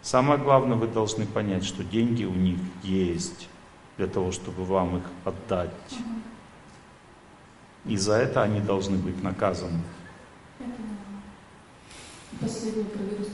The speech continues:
Speaker 2: который у человека. Как лечить?
Speaker 1: Бег.
Speaker 2: Бег.
Speaker 1: Да. Любой вирус сгорает просто от... Понимаете, вирус садится на токсины, которые возникают в результате старости. Когда токсинов нет, вирусу,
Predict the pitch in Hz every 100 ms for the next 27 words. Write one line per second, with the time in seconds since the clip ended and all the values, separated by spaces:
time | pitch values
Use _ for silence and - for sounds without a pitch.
0 | - 190 185 185 190 190 185 185 190 -
1 | - 240 - - - - - 233 240 -
2 | - - - 120 139 170 208 233 - -
3 | - - - - 135 160 - - - 139
4 | 160 190 190 196 208 175 139 147 165 180
5 | 165 - 151 151 143 139 135 - - -
6 | 175 226 - 165 196 190 190 185 165 185
7 | - 165 151 - - - - 143 147 143
8 | 143 143 - - - - 156 139 - 214
9 | 214 190 156 156 160 160 156 160 175 180
10 | 226 226 226 214 214 214 214 - 196 180
11 | 170 - 160 156 - - - 170 190 196
12 | 190 214 202 202 214 214 202 196 190 190
13 | -